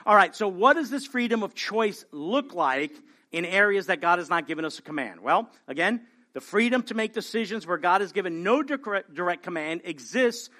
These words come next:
within the boundaries of God's moral will. Let's envision a circle, right? And that circle, that outer edge of that circle is the boundary of God's moral will.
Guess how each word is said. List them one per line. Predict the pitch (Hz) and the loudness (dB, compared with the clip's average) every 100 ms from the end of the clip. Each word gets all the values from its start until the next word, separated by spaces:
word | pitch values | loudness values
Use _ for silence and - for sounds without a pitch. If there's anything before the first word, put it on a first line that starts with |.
| _ | _
within | 190 190 190 | -6 -4 -4
the | |
boundaries | 170 131 202 226 214 226 196 | 0 6 6 6 0 -4 -4
of | 156 | -4
God's | 165 170 170 | 4 4 4
moral | 170 165 165 | -2 0 0
will. | 151 170 120 - _ _ _ _ _ _ _ _ _ _ - | 2 2 2 -6 _ _ _ _ _ _ _ _ _ _ -16
Let's | 143 - _ _ _ | -16 -18 _ _ _
envision | 190 160 294 269 277 | -14 -2 2 4 2
a | 262 | 2
circle, | - 226 - 107 | 2 2 2 -6
right? | 92 139 190 | -4 -4 2
And | |
that | 196 240 | 2 2
circle, | - - 269 262 175 185 220 170 | -2 2 2 2 0 -2 -4 -2
that | 185 185 | -2 -2
outer | 196 220 247 240 | 0 2 4 2
edge | 226 | 0
of | 214 | 0
that | 214 | -2
circle | - - 214 170 175 190 | -4 -2 -2 -2 -4 -4
is | 180 147 | -6 -6
the | - | -8
boundary | - 226 254 262 214 220 220 | 2 4 4 2 2 0 0
of | 180 | -4
God's | 139 185 185 | 4 4 4
moral | 170 185 190 175 | -2 -4 -2 -2
will. | 170 143 | 0 -2